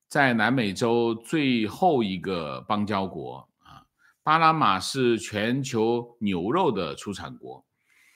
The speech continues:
那么二零二三年出口了二十点八亿美元的牛肉，主要是向美国、俄罗斯和台湾出口。乌克兰战争爆发之后，巴拉圭主动配合西方制裁俄罗斯，那么他就要找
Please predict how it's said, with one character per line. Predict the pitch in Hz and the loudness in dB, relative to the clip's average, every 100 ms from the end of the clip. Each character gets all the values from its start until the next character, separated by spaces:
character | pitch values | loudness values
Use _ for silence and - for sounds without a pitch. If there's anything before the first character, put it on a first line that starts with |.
| _ _ | _ _
那 | 113 123 | -2 2
么 | 123 117 | 4 4
二 | 117 151 | 6 4
零 | 143 | 4
二 | 139 | 2
三 | 139 139 | 2 2
年 | 131 123 | 2 0
出 | - 139 | -2 -4
口 | 104 92 | -2 -2
了 | 95 | -2
二 | - 160 147 | 2 4 4
十 | 123 - 120 | 2 -2 -4
点 | 120 85 87 | -4 -4 0
八 | 131 139 | 2 2
亿 | 147 127 110 | 0 -2 0
美 | 82 71 | -2 -4
元 | 85 | -4
的 | 107 | -4
牛 | 95 82 | -2 -4
肉， | 110 117 - | -2 -2 -6
主 | - 87 | -12 -2
要 | 104 151 | 2 2
是 | - 107 | 0 -6
向 | - 117 | -2 0
美 | 101 82 73 | 0 -2 -4
国、 | 87 110 | -2 -2
俄 | 95 | 0
罗 | 104 113 | 2 2
斯 | 110 113 | 0 -4
和 | 98 104 | -4 -4
台 | 90 95 | -2 -2
湾 | 104 | -2
出 | 104 98 | -4 -8
口。 | 78 - _ _ _ _ _ _ _ | -8 -14 _ _ _ _ _ _ _
乌 | 175 | 2
克 | 175 | 4
兰 | 165 | 6
战 | 160 160 | 4 2
争 | 156 | 4
爆 | 151 143 | 6 8
发 | 147 | 8
之 | 131 143 | 6 4
后， | 143 127 | 4 4
巴 | 139 139 | 6 6
拉 | 139 | 6
圭 | 131 135 | 4 2
主 | 131 92 | 0 -4
动 | 85 127 | -4 -2
配 | 120 120 | -2 -2
合 | 107 104 | -2 -4
西 | 120 | -4
方 | 113 110 | -4 -4
制 | 107 110 | -4 -4
裁 | 101 | -2
俄 | 85 85 | -2 -4
罗 | 82 | -4
斯， | - 82 80 _ _ _ _ _ - | -6 -8 -10 _ _ _ _ _ -4
那 | 123 | 2
么 | 123 | 2
他 | 127 131 | 4 4
就 | 139 | 4
要 | |
找 | 135 90 58 | 4 2 2